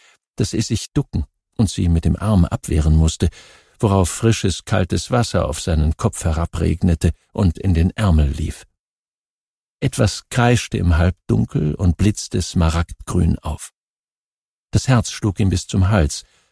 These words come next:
obwohl er sogleich erkannte, dass es sich um nichts Unheilvolleres als einen gewöhnlichen Sittich handelte.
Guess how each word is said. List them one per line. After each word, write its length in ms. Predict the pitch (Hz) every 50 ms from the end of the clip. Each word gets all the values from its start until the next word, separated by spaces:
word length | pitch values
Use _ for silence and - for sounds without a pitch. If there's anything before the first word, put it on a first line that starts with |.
| _ -
obwohl 300 | 82 - - 95 85 78
er 80 | 76
sogleich 400 | 76 85 82 - 80 76 78 -
erkannte, 580 | - - - - - 87 85 92 - 95 90 - _ _ _
dass 240 | - 107 85 - -
es 120 | 87 -
sich 180 | - 92 - 90
um 100 | 95 90
nichts 260 | 82 78 - - -
Unheilvolleres 1040 | - 120 110 98 85 87 92 92 - - 101 98 92 92 90 92 87 - - - - -
als 220 | 95 95 - -
einen 260 | 85 95 87 85 87
gewöhnlichen 600 | 85 85 78 90 87 87 87 85 - - 95 98 101
Sittich 560 | 110 143 139 - - - - - - - -
handelte. 500 | 82 76 - - 80 - - - -